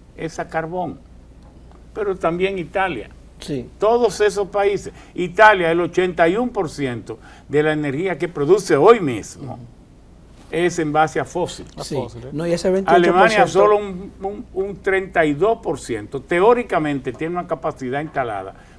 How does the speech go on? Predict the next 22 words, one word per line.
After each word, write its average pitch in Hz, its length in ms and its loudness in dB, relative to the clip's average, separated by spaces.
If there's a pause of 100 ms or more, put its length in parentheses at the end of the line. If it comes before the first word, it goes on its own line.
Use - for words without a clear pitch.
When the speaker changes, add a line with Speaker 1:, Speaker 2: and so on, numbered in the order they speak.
Speaker 1:
porque 151 280 -2
también 156 480 -4
debemos 143 400 -6
explicarle 131 560 -8
al 127 80 -10
pueblo 104 420 -12 (380)
que 135 120 -2
una 180 300 -4
cosa 156 440 -6
es 139 120 -10
tener 113 360 -12
de 110 160 -12
que 104 200 -12 (300)
el 156 160 -4
sesenta 190 680 -8
por 151 200 -10
ciento 147 520 -10 (400)
de 123 120 -6
mi 165 160 -4
demanda 135 560 -4
de 135 100 -4
electricidad 120 840 -8